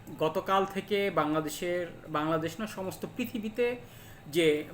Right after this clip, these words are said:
ভাইরাল হয়েছে যে ভিডিওটি, সেই ভিডিওটি হচ্ছে এই জেএফকে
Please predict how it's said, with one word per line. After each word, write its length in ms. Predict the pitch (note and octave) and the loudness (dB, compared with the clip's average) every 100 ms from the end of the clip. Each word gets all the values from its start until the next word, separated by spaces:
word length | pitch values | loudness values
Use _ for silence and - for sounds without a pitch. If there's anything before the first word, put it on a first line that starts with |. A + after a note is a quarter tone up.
| D#3 | -10
ভাইরাল 360 | - F#3 G#3 G#3+ | 2 8 10 10
হয়েছে 320 | G#3 G3+ G#3 | 8 2 2
যে 180 | D#3+ E3+ | 2 0
ভিডিওটি, 560 | B2+ E3 F#3+ G3 D4+ - - - - | 0 -2 0 -2 -4 -8 -14 -18 -8
সেই 280 | - G3+ F#3 | 4 6 6
ভিডিওটি 520 | C#3+ E3 G3 A3+ B3 | 4 2 4 4 4
হচ্ছে 480 | A3 A#3 - C#4+ D#4 - - - - - - - - | 2 2 2 2 2 -6 -18 -20 -20 -20 -20 -20 2
এই 400 | F3 F3+ F3+ F3 - - - - D#3+ | 6 6 4 -4 -12 -20 -20 -14 2
জেএফকে 760 | G3 G#3+ G#3+ - B3+ B3 B3 | 12 12 12 6 8 10 10